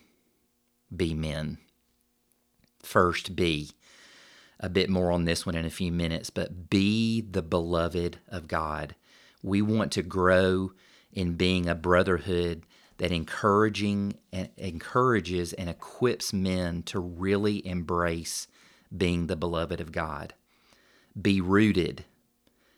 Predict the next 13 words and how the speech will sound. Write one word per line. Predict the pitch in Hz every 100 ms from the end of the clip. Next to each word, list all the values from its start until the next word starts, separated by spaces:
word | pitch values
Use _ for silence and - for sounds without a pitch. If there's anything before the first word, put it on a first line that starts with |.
| _
men | 104 92 95 98 92
growing | 85 95 92 92 95 95 -
and | 90
exhorting | 85 85 98 95 98 101 90
one | 90
another | 87 85 85 85 85
to | - 87 -
eat | 92 95 -
the | 90
words | 87 87 82
of | 87 82
God | 82 80 78 76 - _ _ _ _ 98
regularly. | 85 78 80 78 - - -